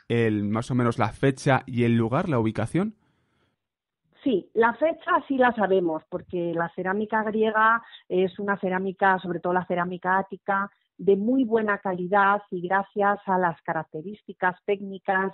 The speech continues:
Speaker 2: y artísticas, pues esta es una pieza que se fecha aproximadamente entre el quinientos treinta y el quinientos diez,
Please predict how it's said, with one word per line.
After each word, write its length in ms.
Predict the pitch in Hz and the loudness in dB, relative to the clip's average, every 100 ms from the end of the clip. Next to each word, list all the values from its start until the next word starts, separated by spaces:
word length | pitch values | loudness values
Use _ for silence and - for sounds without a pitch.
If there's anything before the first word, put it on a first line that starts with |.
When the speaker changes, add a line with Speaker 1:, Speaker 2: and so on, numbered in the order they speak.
| - | -6
Speaker 2:
y 140 | 175 | -4
artísticas, 760 | 165 - 196 - 196 196 196 - _ _ _ | -4 -6 -16 -12 -4 2 2 0 _ _ _
pues 220 | 190 175 | -4 0
esta 240 | 202 226 | 0 2
es 140 | 226 233 | 0 0
una 220 | 220 208 | -4 -4
pieza 600 | - 220 220 220 214 247 _ _ _ - | 0 0 0 -4 -4 -4 _ _ _ -2
que 160 | 190 180 | -2 -2
se 120 | 214 180 | -10 -8
fecha 580 | 220 233 240 220 226 240 _ - | -2 -2 -2 -2 -2 -4 _ -4
aproximadamente 1080 | 185 196 196 208 202 214 220 233 233 226 196 | -2 -2 -4 -2 0 2 2 -2 -8 -2 0
entre 240 | 190 190 | 0 0
el 120 | 185 | 0
quinientos 640 | 175 190 226 247 247 233 - | -2 -4 -2 -2 -2 -4 -2
treinta 540 | 247 247 247 247 262 - - | -2 0 -2 -2 -4 -4 -4
y 140 | 233 | 2
el 120 | 208 196 | 2 0
quinientos 600 | 196 208 220 214 220 196 | -8 -6 -6 -4 -6 -4
diez, 240 | 190 165 | -6 -6